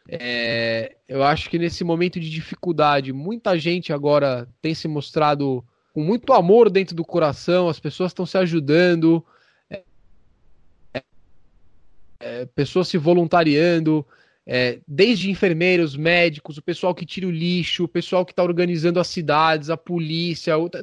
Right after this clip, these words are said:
cara, todo mundo que faz parte dessa linha de frente, eu acho que tem que receber nosso, nosso amor, nosso carinho, nosso agradecimento, né?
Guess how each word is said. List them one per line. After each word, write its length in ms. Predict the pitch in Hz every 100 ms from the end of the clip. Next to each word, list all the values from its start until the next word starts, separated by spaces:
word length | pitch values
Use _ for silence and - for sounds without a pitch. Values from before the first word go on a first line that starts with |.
| -
cara, 200 | 240 226
todo 380 | - 359 320 285
mundo 300 | 269 277 233
que 80 |
faz 240 | - 208 -
parte 460 | - 185 165 -
dessa 240 | 165 - 156
linha 240 | 175 180
de 100 | 156
frente, 640 | 139 185 202 175 - 120 113 _ _ _ _ -
eu 80 | 151
acho 160 | 160
que 80 | -
tem 180 | - 175
que 520 | 170 185 165 143 131 _ _ _ _ _
receber 440 | 160 156 175 165 170
nosso, 360 | 160 - 160
nosso 260 | 151 156 190
amor, 460 | 156 147 156 175 170
nosso 260 | 160 -
carinho, 380 | 160 151 156 170
nosso 200 | 160 -
agradecimento, 960 | 151 151 156 143 147 139 175 190 214 208 -
né? 240 | 147 180